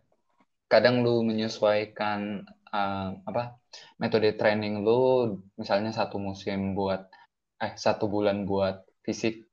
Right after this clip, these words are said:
satu bulan buat taktik, satu bulan buat attacking, atau satu bulan buat defending.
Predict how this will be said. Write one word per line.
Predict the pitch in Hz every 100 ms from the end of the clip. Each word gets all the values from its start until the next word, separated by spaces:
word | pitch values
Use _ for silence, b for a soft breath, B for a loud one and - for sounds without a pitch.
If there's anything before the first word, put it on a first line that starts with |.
| _ _ _ -
satu | 107 101
bulan | 92 98 98
buat | 98 98 107
taktik, | 110 - 147 -
satu | - 95 98
bulan | 98 98 98
buat | 95 -
attacking, | 104 110 110 131 131
atau | 107
satu | 113 104
bulan | 101 104 104
buat | 98
defending. | 101 101 95 95 98 95 -